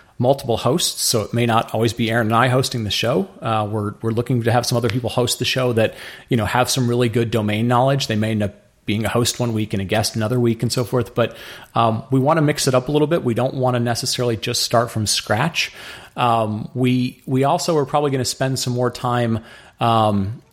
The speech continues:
you know, trying to, uh, you know, bring some of this interesting content, uh, together. So, you know, instead of having ten thousand blogs and, and not trying to get rid of other people's ability to do stuff, but, but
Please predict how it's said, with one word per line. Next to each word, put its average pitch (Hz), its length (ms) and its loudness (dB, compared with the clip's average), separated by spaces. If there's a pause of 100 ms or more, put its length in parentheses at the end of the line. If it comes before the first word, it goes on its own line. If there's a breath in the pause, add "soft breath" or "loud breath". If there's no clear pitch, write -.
you 135 80 0
know, 117 100 0
trying 151 540 2
to, 127 640 2 (380 loud breath)
uh, 110 440 0 (280)
you 143 100 0
know, 120 60 2
bring 143 360 2
some 151 240 2
of 127 80 0
this - 260 0 (120)
interesting 131 420 -2
content, 113 720 -4
uh, 117 200 -4
together. 104 640 -4
So, 107 540 0
you 120 120 -2
know, 101 80 0
instead 113 260 0
of 107 60 0
having 113 420 -2 (320 loud breath)
ten 123 220 4
thousand 113 360 4
blogs 107 540 4
and, 101 220 -2
and 110 120 -2
not 117 240 -2
trying 117 220 0
to 104 160 0 (180)
get - 140 -6
rid 127 100 2
of 110 60 2
other 113 160 0
people's 104 480 -4
ability 107 400 0
to 92 40 -2
do 117 120 2
stuff, 104 320 0
but, - 240 -4
but 120 260 0